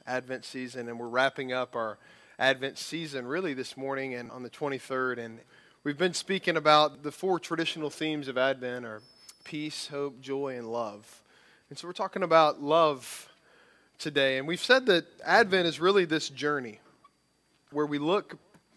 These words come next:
back at what God has done in sending his son Jesus.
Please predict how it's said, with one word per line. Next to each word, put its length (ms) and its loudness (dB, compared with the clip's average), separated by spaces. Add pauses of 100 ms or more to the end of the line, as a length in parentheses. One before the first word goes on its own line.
(360)
back 440 4
at 100 0
what 220 -2
God 420 2
has 160 -10
done 380 -8 (480)
in 160 -8
sending 340 -4
his 100 -6
son 240 -4
Jesus. 680 -10